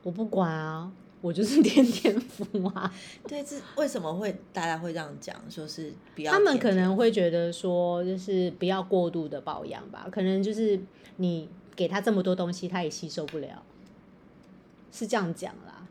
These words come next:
Speaker 1: 医生都是这样讲的啦。但 I don't care，我就天天敷，因为我觉得很舒-，
Speaker 2: 但
Speaker 1: 呃，
Speaker 2: 皮肤真的保水很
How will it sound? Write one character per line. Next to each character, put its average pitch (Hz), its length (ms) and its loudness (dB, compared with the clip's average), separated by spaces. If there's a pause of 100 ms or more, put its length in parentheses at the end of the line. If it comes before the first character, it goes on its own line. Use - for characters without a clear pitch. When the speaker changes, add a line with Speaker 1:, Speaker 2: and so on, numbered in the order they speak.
Speaker 1:
医 240 140 0
生 226 220 6
都 220 100 6
是 214 140 -2
这 190 100 -2
样 160 160 -2
讲 147 240 -12
的 - 60 -16
啦。 175 240 -18 (380)
但 185 320 -4
I 170 140 -8
don't 185 200 0
care， 165 460 0
我 151 80 -6
就 180 140 -2
天 170 240 -2
天 160 240 -4
敷， 135 320 -14 (360)
因 311 100 2
为 262 60 8
我 180 60 4
觉 175 160 0
得 175 120 -2
很 160 180 -4
舒-， - 180 -14 (380)
Speaker 2:
但 185 140 2
Speaker 1:
呃， 185 40 4
Speaker 2:
皮 226 80 4
肤 240 320 -4
真 208 200 -4
的 185 200 0 (500)
保 151 240 0
水 139 360 -6
很 135 100 -16